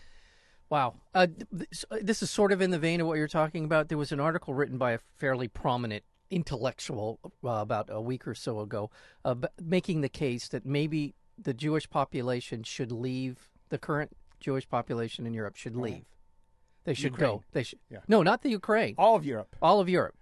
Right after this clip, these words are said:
Speaker 2: Who said that?
Speaker 1: Making this argument. Um, I'll have to go back and look for the, the, the act. I'll find it. But, uh, he made this, he wrote a, an essay in a leading journal saying, you know, maybe, just maybe,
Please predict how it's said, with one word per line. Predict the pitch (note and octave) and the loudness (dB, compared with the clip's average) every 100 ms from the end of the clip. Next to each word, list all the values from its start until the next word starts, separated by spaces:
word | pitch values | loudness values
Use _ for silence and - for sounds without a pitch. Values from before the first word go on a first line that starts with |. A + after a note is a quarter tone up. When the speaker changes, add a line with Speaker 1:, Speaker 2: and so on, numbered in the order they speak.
| - | -6
Speaker 2:
Who | E3+ | -2
said | G3 A3 | 0 2
that? | |
Speaker 1:
Making | E3+ G3+ C4 G#3+ | 6 6 6 2
this | F#3 | 2
argument. | G#3 F#3 F3+ C3+ A#2+ | 6 6 6 0 0
Um, | C#3 C3+ C3 C#3 - | 0 0 -2 -8 -12
I'll | C3+ D3 | -6 -4
have | D3+ | -4
to | - | -4
go | C#3+ | -2
back | C3 B2 | 0 -2
and | C3+ B2 | -4 -4
look | C3 - | -4 -4
for | - A#2+ | -6 -4
the, | A2+ A2 G#2 | 0 -2 -2
the, | A#2 G#2+ | -4 -4
the | A#2 | -2
act. | A#2 A2+ - | -2 -2 -4
I'll | A2+ C#3 | 0 0
find | - C#3+ A2 | 2 -2 -2
it. | F#2 - | -6 -8
But, | - A2+ A2+ | -4 -2 0
uh, | A#2 G#2+ - - - - | -2 -2 -6 -20 -20 -12
he | - E3+ | 0 2
made | E3 F#3 F3+ | 4 4 4
this, | F#3 - - - - - - - | 2 2 -12 -18 -20 -20 -20 -12
he | C3+ | -4
wrote | C#3 D3+ | 4 6
a, | F3+ E3 - | 6 4 0
an | - C#3+ | -2 2
essay | D#3+ F3+ - A2 A2 - - | 4 2 0 -2 -4 -8 -8
in | C3 | -4
a | |
leading | B2 B2+ D3 E3+ | -2 0 0 0
journal | D3 D#3+ D3+ G2+ A2+ | 2 2 2 -2 -8
saying, | - C3+ A#2 A2 _ - - - _ _ | -4 -2 -2 -6 _ -20 -20 -20 _ _
you | C#3+ | -4
know, | C3+ | -2
maybe, | A#2+ C3+ D#3 E3 F3+ F#3 - | 0 0 0 0 -4 -6 -8
just | D3 E3+ | -6 -2
maybe, | F3 F#3 C3 F#2+ C#3 | 0 0 0 -6 -12